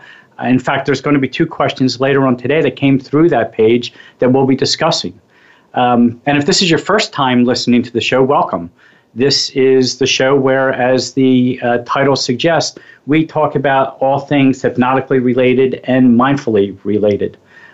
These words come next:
Um, I started last week, I think I asked you, um, how your week was going. And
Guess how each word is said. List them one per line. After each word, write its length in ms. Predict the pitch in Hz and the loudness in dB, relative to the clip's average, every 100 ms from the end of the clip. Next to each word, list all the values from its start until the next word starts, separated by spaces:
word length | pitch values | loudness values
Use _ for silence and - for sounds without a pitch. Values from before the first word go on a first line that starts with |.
| _ | _
Um, 400 | 139 135 139 131 - _ _ - - | -2 2 2 0 -8 _ _ -20 -6
I 60 | 143 | -4
started 360 | - 214 202 | 0 0 0
last 320 | 139 156 - | 0 -2 -2
week, 200 | 135 123 | -2 0
I 200 | 123 123 | -2 -4
think 200 | 117 147 | -4 -4
I 140 | 143 131 | -2 0
asked 340 | 131 123 - 131 | 0 -2 -6 -2
you, 400 | 127 123 113 - | 0 0 -4 -10
um, 160 | 117 117 | -8 -4
how 140 | 147 | -2
your 140 | 151 135 | 0 2
week 220 | 170 - | 0 -2
was 140 | 117 | -6
going. 340 | 110 95 87 85 _ _ _ _ _ _ _ _ | -4 -8 -10 -18 _ _ _ _ _ _ _ _
And 380 | 143 143 135 | 0 0 -2